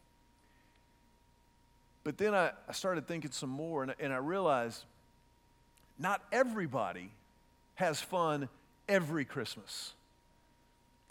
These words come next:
Sometimes the holidays can be hard. For, for some people, maybe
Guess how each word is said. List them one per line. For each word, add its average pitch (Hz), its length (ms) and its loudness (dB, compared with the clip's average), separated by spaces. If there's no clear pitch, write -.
Sometimes 156 720 4
the 160 80 4
holidays 156 540 4
can 160 140 -8
be 151 100 -4
hard. 139 400 -4
For, 190 200 2
for 175 160 -6
some 233 300 4
people, 175 280 0
maybe 185 360 2